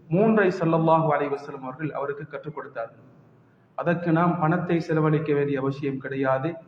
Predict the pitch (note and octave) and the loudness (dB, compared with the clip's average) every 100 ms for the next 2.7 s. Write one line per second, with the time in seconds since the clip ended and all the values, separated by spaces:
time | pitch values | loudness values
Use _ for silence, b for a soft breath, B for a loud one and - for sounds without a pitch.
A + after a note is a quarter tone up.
0 | - - _ _ _ _ _ D3 F3+ F3+ | -20 -20 _ _ _ _ _ 2 4 4
1 | F3+ F#3+ D#3 - - D3 E3+ E3+ E3+ F3 | 4 2 0 0 -6 -2 -2 2 2 4
2 | D#3+ C3+ D3 D#3+ E3+ F3 B2 | 2 2 2 4 4 2 0